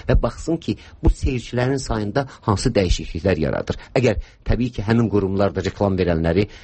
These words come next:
aldatmaq üçün yanlış rəqəmlər vermirsə və inanmıram ki, onlar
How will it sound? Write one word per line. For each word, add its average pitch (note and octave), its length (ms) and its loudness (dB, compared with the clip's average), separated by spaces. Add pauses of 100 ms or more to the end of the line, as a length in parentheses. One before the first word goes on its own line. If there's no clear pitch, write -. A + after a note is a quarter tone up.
(200)
aldatmaq G#2 600 0
üçün A#2+ 180 -2
yanlış G2+ 400 0
rəqəmlər E2 460 0
vermirsə D#2+ 400 0
və - 100 -2
inanmıram F#2 540 0
ki, - 220 -4
onlar F2+ 360 -2